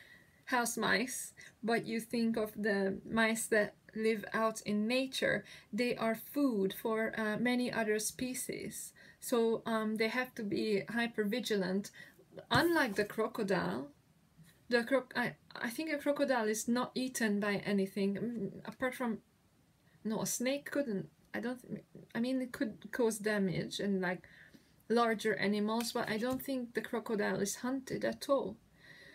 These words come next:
So, um, somehow to reconcile these, um, these two extremes of, um, being hyper vigilant and, um,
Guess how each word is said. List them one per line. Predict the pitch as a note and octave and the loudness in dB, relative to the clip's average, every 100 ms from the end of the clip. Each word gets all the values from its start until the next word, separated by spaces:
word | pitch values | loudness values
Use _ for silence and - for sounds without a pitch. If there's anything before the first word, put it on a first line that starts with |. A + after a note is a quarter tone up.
| - - | -20 -4
So, | - B3 A#3 A#3 | 0 2 2 0
um, | A#3 A3+ A3+ A#3+ A#3 - _ | 0 0 0 -2 -6 -10 _
somehow | - D4 D4+ D#4 C#4 - | 0 2 2 2 0 0
to | C4+ B3+ B3 B3 A#3+ | 0 2 0 0 2
reconcile | A3+ B3 B3 A#3+ A3+ - A3+ G#3 G3 G3 G3+ - - - | 2 2 0 -2 0 0 2 2 2 2 -2 -14 -14 -2
these, | A#3 A3+ - | 2 2 2
um, | A3 G#3+ F#3+ | 0 0 0
these | A3 - | -2 -2
two | - C4 - | -2 0 0
extremes | - - - C4 A#3 G3+ - G3 - - - - _ - | -2 -4 0 2 2 0 -2 -6 -8 -12 -20 -20 _ -2
of, | A3+ G#3+ - - | -2 -2 -6 -4
um, | A3+ A3 G#3+ G#3+ G3 - E3+ E3+ - - _ - | -2 0 -2 -4 -6 -10 -12 -12 -18 -20 _ -6
being | G3+ B3+ B3 | 0 0 0
hyper | A#3 A#3+ B3 A#3+ G#3+ | 0 2 2 2 2
vigilant | G#3 A3 G#3+ F#3+ - G3+ G#3+ A3 | 2 0 0 -2 -2 -4 -2 -2
and, | G#3+ G#3 G3+ G3+ | 0 2 0 0
um, | G#3 G3+ G3 F#3+ G3+ | 0 2 2 2 -2